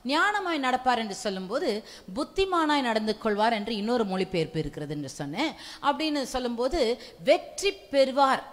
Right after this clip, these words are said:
என்றும் இன்னொரு மொழிபெயர்ப்பு இருக்கு. ஓகேயா? "He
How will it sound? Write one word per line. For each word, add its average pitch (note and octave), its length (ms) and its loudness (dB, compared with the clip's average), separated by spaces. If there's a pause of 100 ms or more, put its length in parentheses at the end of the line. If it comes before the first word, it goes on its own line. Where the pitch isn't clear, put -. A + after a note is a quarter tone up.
(280)
என்றும் C4 420 -2
இன்னொரு B3+ 300 4
மொழிபெயர்ப்பு F3+ 540 -2
இருக்கு. - 160 -18 (520)
ஓகேயா? A#3 360 0 (320)
"He C#4+ 140 0